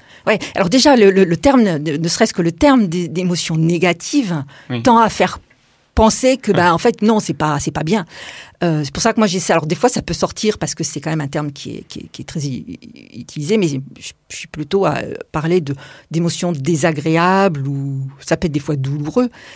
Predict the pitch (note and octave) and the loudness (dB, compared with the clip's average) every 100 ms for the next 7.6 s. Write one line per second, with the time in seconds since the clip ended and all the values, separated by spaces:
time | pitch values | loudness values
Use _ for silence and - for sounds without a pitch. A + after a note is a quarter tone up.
0 | - - F#3+ E3+ D#3 C#3+ C3+ C3 B2+ B2 | -20 -4 -2 0 -2 -2 -4 -6 -8 -10
1 | C3 - - _ F3 F3+ G3+ C#4+ A3+ F3+ | -12 -20 -20 _ 0 2 4 4 6 4
2 | D3+ G3+ F#3+ - F#3 F#3+ G#3 G3 F#3+ F3 | 2 0 0 0 -2 0 0 0 0 -2
3 | F3 B3+ - - _ - A2 D3 - A2 | -4 -8 -8 -14 _ -14 -12 -12 -10 -6
4 | - D2+ - - E3+ F#3 - D#3 C#3 C#3 | -6 -8 -16 -14 -10 -8 -8 -6 -6 -6
5 | - - D3 D3 C#3 C#3 F3+ E3+ C#3 - | -10 -10 -10 -8 -8 -6 -8 -8 -14 -18
6 | - - - - - - - F3+ E3 D#3+ | -20 -20 -20 -20 -20 -20 -6 -2 0 0
7 | D#3 - D#3 D3 C#3+ C#3 | -2 -4 -6 -4 -6 -6